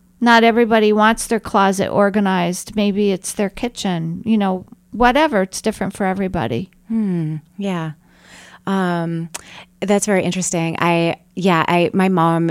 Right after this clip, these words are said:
Speaker 2: is, she has a lot of stuff, but she's very, very organized and she's very, very clean. So when you walk into the home, you would never think, "Oh my gosh, like, she has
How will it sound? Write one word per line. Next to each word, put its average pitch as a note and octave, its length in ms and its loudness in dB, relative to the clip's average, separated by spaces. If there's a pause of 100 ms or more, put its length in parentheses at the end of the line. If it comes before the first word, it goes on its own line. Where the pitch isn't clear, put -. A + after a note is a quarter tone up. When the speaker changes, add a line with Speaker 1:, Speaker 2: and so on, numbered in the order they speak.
Speaker 2:
is, D#3 240 -2 (280)
she - 280 -2
has C4+ 160 4
a C4 80 0
lot D3 340 0
of D3+ 120 -4
stuff, D3+ 500 -4 (340)
but F3+ 160 0
she's E3 320 -2
very, D#3 380 0
very F#3 240 2
organized E3+ 580 -2
and E3+ 80 -2
she's E3 220 -6
very, D#3+ 240 -2
very D3+ 220 -2
clean. D3 380 -6
So F3 120 -6
when E3+ 100 -2
you E3 120 -2
walk F#3+ 220 0
into A#3 160 0
the F#3 100 -2
home, F3+ 420 0 (340)
you F#3 160 0
would F3 120 2
never F3 360 0 (200)
think, F3+ 320 0
"Oh B3 120 0
my B3 140 2
gosh, A#3+ 440 0
like, F#3 160 0
she - 220 -4
has A#3+ 300 -2